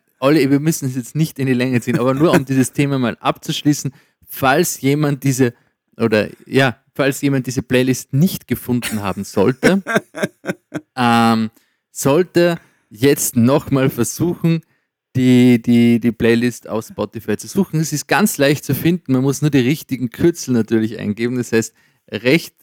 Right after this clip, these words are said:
gescheit, <laughs> äh, äh, Playlist und ist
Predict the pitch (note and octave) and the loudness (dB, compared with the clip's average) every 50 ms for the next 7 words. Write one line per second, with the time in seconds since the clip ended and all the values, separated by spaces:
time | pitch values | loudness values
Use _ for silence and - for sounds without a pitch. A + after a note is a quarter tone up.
0 | _ _ _ _ _ _ _ _ _ - - - - - - - B2 A#2 C3 C3 | _ _ _ _ _ _ _ _ _ -20 -20 -20 -16 -12 -2 0 2 2 4 2
1 | D3 - - - - _ - - - - _ - _ _ _ - A2 G#2+ G#2+ G#2 | 0 -2 -2 -16 -12 _ -10 -10 -10 -12 _ -20 _ _ _ 0 2 4 4 4
2 | G#2 G2+ F#2+ - _ - - - G#2+ G#2+ G#2+ G#2+ A2 G#2+ G#2 G2 - - C3 B2 | 4 2 0 -4 _ -20 -10 -2 0 2 4 4 4 4 2 0 -2 -2 0 2
3 | C3 D#3 E3+ E3+ G#3 G#3+ - - _ - _ - D#3+ C#3 B2+ C3 D3 D3 C3+ _ | 2 4 4 2 2 0 -6 -12 _ -18 _ -12 -12 -12 -10 -16 -16 -16 -16 _
4 | E3 D#3+ - C#3 C3 B2+ B2+ C3 B2+ B2+ A#2+ _ - _ _ _ _ - B2+ - | -20 -8 -2 2 2 2 2 2 2 0 -2 _ -10 _ _ _ _ -10 -10 -10
5 | - - - - _ _ _ | -10 -14 -16 -18 _ _ _